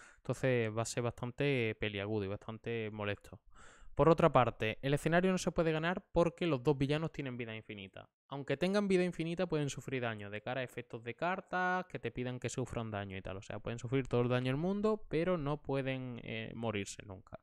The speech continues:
¿Por qué? Porque lo que nos va a importar es el daño de la torre. O sea, nosotros lo que tenemos que montar es el máximo número de turnos con... antes de que la torre llegue a dieciocho, ¿vale? Entonces tenemos que equilibrar un poco el tema de cuántos contadores metemos y tal.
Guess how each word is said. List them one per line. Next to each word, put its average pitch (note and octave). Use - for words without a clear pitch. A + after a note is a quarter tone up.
¿Por C#3+
qué? C#3
Porque -
lo B2
que B2
nos B2
va C#3+
a -
importar D#3
es D#3+
el C#3+
daño D3
de C3+
la G2+
torre. A2
O -
sea, -
nosotros C#3
lo D#3
que C#3+
tenemos C3+
que -
montar C3
es B2+
el A#2
máximo D#3+
número C#3
de A#2+
turnos F3+
con... C3
antes D3+
de C#3+
que B2+
la A#2+
torre C#3+
llegue B2+
a A#2
dieciocho, A2+
¿vale? B2
Entonces B2+
tenemos C3+
que D#3+
equilibrar C3
un C#3
poco D3+
el A#2
tema C#3
de B2+
cuántos B2
contadores B2
metemos E3
y A#2
tal. G2